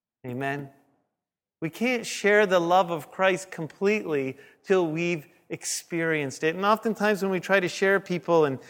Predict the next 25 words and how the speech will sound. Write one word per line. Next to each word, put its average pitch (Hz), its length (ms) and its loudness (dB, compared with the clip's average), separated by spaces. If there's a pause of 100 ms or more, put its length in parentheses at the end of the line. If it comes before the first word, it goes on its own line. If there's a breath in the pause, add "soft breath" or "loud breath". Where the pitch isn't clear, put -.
(300 loud breath)
and, 165 240 -4
and 214 140 -4
intellectually 220 720 4
argue 202 380 6
with 180 160 0
them, 180 220 0
which 180 220 -2
there 190 140 2
certainly 240 480 2
is 180 140 2
a 180 60 0
point 202 420 2 (240 loud breath)
to 185 100 0
show 247 360 10
them 214 260 6
truth, - 580 0
but 202 120 4
if 208 160 4
you've 208 160 0
never 262 560 2
experienced 247 1160 0
God's 208 360 -2
grace 208 460 -2
and 185 340 -6
love, 175 300 0